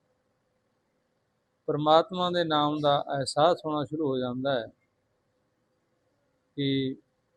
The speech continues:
ਮੈਂ ਗੁਰਮੰਤਰ ਦਾ ਜਪ ਸੁਣ ਰਿਹਾ ਹਾਂ। ਆਪਣੇ ਆਪ ਹੀ ਪ੍ਰਗਟ ਹੋਣਾ ਸ਼ੁਰੂ ਹੋ ਜਾਂਦਾ ਹੈ ਕਿ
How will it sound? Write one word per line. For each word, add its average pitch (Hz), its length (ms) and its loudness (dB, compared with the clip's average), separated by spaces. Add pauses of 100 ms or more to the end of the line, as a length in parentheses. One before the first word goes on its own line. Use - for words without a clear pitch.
(140)
ਮੈਂ 127 420 -8 (720)
ਗੁਰਮੰਤਰ 147 680 -2
ਦਾ 147 180 4
ਜਪ 143 260 2 (600)
ਸੁਣ 165 380 0
ਰਿਹਾ 120 180 -4
ਹਾਂ। 110 160 -14 (1200)
ਆਪਣੇ 220 360 0
ਆਪ 208 180 6
ਹੀ 208 60 -6
ਪ੍ਰਗਟ 170 340 4
ਹੋਣਾ 156 240 0
ਸ਼ੁਰੂ 160 220 -4
ਹੋ 135 120 2
ਜਾਂਦਾ 139 400 0
ਹੈ 120 200 -2 (1400)
ਕਿ 123 440 -6